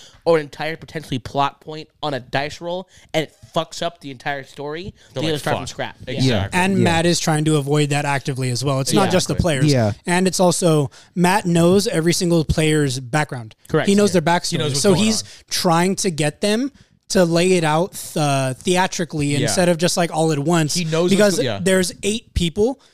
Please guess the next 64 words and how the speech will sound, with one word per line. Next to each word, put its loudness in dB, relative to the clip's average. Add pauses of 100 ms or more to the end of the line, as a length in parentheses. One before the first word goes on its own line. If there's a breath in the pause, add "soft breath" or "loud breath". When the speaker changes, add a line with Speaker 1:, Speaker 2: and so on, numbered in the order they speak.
(160 soft breath)
Speaker 3:
and 2
they 4
have 2
eight 0
different 2
backstories 2
with -2
eight -2
different -2
tie-ins. 0
Speaker 1:
Yeah. 0
Speaker 3:
So 2
he's 2
trying 2
to 2
go 4
through 2
Speaker 2:
Tie 4
Speaker 3:
all 4
of 0
this. 0
Speaker 2:
everyone -4
Speaker 3:
And -12
Speaker 2:
in, -6
Speaker 3:
he's -2
Speaker 2:
yeah. -4
Speaker 3:
trying 2
to 0
tie 0
everything 0
in, 2 (280 loud breath)
tie 2
in 0
the 0 (180)
whole 2
story 4
in 0
general, 4
Speaker 1:
Exactly. -6
Speaker 3:
the -2
spires 2
with -4
these -2
people. -4
Speaker 2:
Like -2
Speaker 3:
so 2
Speaker 2:
the, 2
Speaker 3:
it's -2
like, 0
Speaker 2:
like -4
the, -4
Speaker 3:
it's 2
Speaker 2:
not, 2
Speaker 3:
a 4
lot. 2
Speaker 2:
like, 0
Speaker 1:
Yeah. 0
Speaker 2:
not -6
Crazy -2
spoiler, -2
but, -12
like, -10
the -4
letter -6